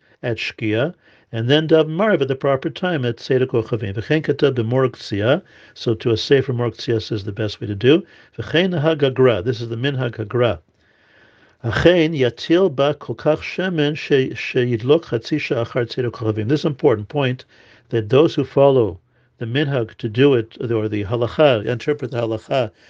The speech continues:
to do according to, uh, the, those who hold that we should do it Shkia, even for them, the light has to last at least till half hour at Seder Kochavim. So now we see where these half hour candles would not be adequate,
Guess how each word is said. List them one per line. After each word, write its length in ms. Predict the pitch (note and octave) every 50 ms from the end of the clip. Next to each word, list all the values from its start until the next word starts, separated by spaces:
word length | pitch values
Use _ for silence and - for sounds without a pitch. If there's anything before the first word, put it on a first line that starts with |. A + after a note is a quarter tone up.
| - - _ - _
to 120 | - B2+
do 300 | A2+ G2+ B2 C3+ C#3 C3
according 580 | A#2 - - - - D3+ C#3+ C3+ C3 B2+ B2+ B2+
to, 520 | - - - - B2 A#2+ A#2 A#2+ A#2 A2+
uh, 340 | A2 A2 A2 G#2+ G#2+ - - - _ _ -
the, 400 | - B2 A#2+ A#2 A2+ A2 A2 G#2+
those 300 | G2+ A2 A2+ B2+ A#2 -
who 80 | B2+
hold 160 | A2+ A#2 A#2+
that 120 | A2 A2+ A2
we 80 | A2+
should 140 | A2 - -
do 80 | A#2+ B2
it 100 | A#2 G2+
Shkia, 540 | - - - - A#2 A2+ A#2+ C3 D#3 G#3 - _ _ _ _ _ _ _ _ _ _
even 280 | - E3+ F3+ G3+ F3
for 160 | C#3+ - -
them, 500 | C3+ B2 C#3 D#3+ E3 D3+ C3 C3 D3 B2+
the 340 | A2 B2 B2+ B2 A#2 A2+ A2 - _ - A#2+
light 340 | B2 B2 C#3 D#3 F3 F3+ -
has 200 | - C#3 C3+ -
to 120 | - C3
last 440 | A#2+ B2 C3+ C3 C3+ C3+ - - -
at 100 | G2+ G2+
least 420 | A2 C#3 E3 F3 E3 E3+ - - _ _ _ _ _ _ _
till 180 | _ - C#3 B2
half 300 | G#2+ C#3 C#3 C3+ - -
hour 200 | C#3+ C3 C3 C3
at 100 | A2 -
Seder 240 | - C3+ B2+ B2 A#2+
Kochavim. 560 | - - A#2 - - B2 A#2 C3 A#2 F#2+ D#2+ _ _ _ _ _ - _ -
So 120 | - A#2
now 200 | A2+ C3+ D3+ E3
we 100 | D#3+ D3+
see 220 | C3 - - D3+
where 180 | C3 C3 C3 B2+
these 220 | A#2+ B2+ C3 A#2+
half 300 | - - D3+ C#3+ C#3+ -
hour 180 | D3 C3+ B2 B2
candles 440 | - - - D3+ D#3+ D#3+ C#3 A2+ A#2
would 120 | A#2+ A#2
not 180 | A#2+ B2 B2 A2+
be 160 | A#2+ B2 B2+
adequate, 460 | C#3+ E3 F3+ - - - A#2 A2 -